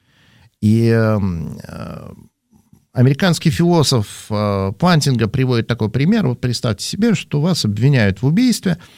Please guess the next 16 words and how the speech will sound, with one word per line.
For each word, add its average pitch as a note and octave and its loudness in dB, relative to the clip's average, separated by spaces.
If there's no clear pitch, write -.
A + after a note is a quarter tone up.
Ну, F#3+ 6
вы G#3 6
знаете, B2 2
что - -6
вы E2 -2
не E2 0
виноваты. E2 -4
Вы D#3 2
в E3 2
это B2+ 2
время C3+ 2
гуляли G#2+ 2
по A#2+ 0
парку, G#2 0
но G2 2
вы, F#3+ 2